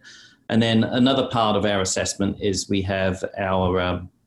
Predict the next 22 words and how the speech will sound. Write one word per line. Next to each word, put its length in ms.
uh, 80
we, 140
we 160
have 140
an 100
internal 420
review 320
process 480
where 80
we 100
look 160
at 80
the 200
architecture 760
of 220
any 180
given 240
environment. 640
And 180
does 220
this 260
architecture, 920